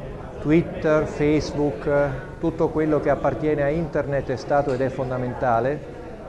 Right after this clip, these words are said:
ma le rivoluzioni non le fanno né Twitter né Facebook.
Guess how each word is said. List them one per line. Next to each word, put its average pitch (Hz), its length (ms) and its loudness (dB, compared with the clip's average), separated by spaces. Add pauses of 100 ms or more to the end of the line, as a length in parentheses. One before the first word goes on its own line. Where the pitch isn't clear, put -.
(320)
ma 139 340 2 (220)
le 139 100 2
rivoluzioni 147 540 0
non 135 140 0
le 127 80 0
fanno 135 300 0
né 139 160 -2
Twitter 147 360 -2
né 127 140 -2
Facebook. - 800 -6